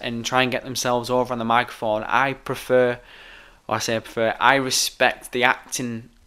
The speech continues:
wise, the acting side of it, sorry. Um,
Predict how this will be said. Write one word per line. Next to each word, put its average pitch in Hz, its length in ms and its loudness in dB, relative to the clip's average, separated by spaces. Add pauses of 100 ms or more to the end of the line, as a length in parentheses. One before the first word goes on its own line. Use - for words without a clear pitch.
(540)
wise, 117 640 0 (200)
the 131 120 -2
acting 131 320 0
side 127 400 2
of 117 80 -2
it, - 100 -8
sorry. 110 360 -6 (1600)
Um, 117 500 0